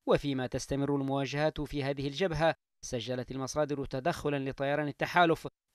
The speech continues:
الذي يقدم إسنادا لقوات الجيش بغرض السيطرة على قمة جبل جالس الاستراتيجي.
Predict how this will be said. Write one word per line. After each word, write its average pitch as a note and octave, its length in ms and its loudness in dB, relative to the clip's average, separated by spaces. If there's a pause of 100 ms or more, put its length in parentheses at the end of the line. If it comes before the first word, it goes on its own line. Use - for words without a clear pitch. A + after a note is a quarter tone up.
(140)
الذي B2+ 460 2
يقدم C3+ 540 0
إسنادا D3+ 440 0
لقوات C3+ 440 -2
الجيش D#3 460 2 (280)
بغرض C#3 480 4
السيطرة C#3 560 -2
على C3 240 0
قمة D3 280 -4
جبل D3+ 320 0
جالس D#3+ 480 0
الاستراتيجي. C#3 1000 -2